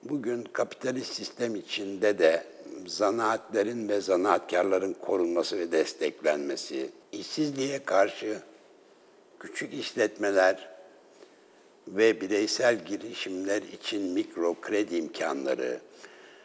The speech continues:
eee, hükümetlerin çeşitli sosyal politikaları ve yoksullaşmayla mücadele,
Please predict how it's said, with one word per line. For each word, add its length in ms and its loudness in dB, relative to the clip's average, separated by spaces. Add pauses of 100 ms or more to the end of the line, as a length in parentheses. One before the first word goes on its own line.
(600)
eee, 800 6
hükümetlerin 760 4
çeşitli 640 -2
sosyal 640 0
politikaları 880 2 (1080)
ve 480 0 (240)
yoksullaşmayla 1120 2
mücadele, 840 4